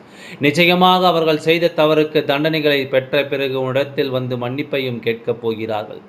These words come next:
அதுவரை இந்த வராகி அவர்களை விடமாட்டேன் என்பதனை நீ மறந்து விடாதே. நீ என்னை சதா சர்வ காலமும் வழிபட்டு வருவதால் உனக்கு எல்லா வளங்களையும் இனி நான் உனக்கு அள்ளித்தரப் போகின்றேன்.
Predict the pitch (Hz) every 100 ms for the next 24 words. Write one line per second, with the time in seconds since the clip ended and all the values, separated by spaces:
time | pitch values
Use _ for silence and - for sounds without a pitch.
0 | - - - - 117 135 147 147 165 160
1 | 143 123 120 139 156 175 156 151 139 131
2 | 127 117 135 143 131 123 135 117 117 113
3 | 123 131 151 143 117 113 127 127 101 101
4 | 113 - - - - - - 151 165 160
5 | 156 151 185 170 147 185 185 185 165 165
6 | - 160 165 170 165 156 156 170 175 156
7 | 165 147 147 143 143 147 165 143 131 131
8 | 127 135 160 160 131 135 143 143 139 135
9 | 131 135 127 120 117 113 110 101 110 107
10 | 127 127 110 104 - 113 113 101 110